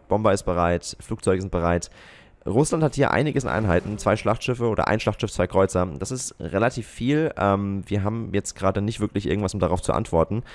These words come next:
Unser einer Bomber wird da nicht ausreichen. Also ich bin so ein bisschen, ja, scared, <laughs> was das angeht. Ich würde lieber noch ein bisschen warten, aber theoretisch ist ja auch jetzt noch Mosambik hier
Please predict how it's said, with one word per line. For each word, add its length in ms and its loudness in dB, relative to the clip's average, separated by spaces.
Unser 580 2
einer 200 -2
Bomber 260 2
wird 100 0
da 60 0
nicht 160 -2
ausreichen. 440 0
Also 140 0
ich 80 -2
bin 100 -2
so 60 2
ein 80 0
bisschen, 540 0
ja, 320 2
scared, 440 2
<laughs> 100 -8
was 120 -6
das 120 -2
angeht. 400 0
Ich 300 -2
würde 320 2
lieber 240 2
noch 160 2
ein 80 -4
bisschen 240 -4
warten, 260 4
aber 180 0
theoretisch 640 2
ist 100 -4
ja 120 4
auch 100 0
jetzt 140 -6
noch 80 -4
Mosambik 420 2
hier 320 2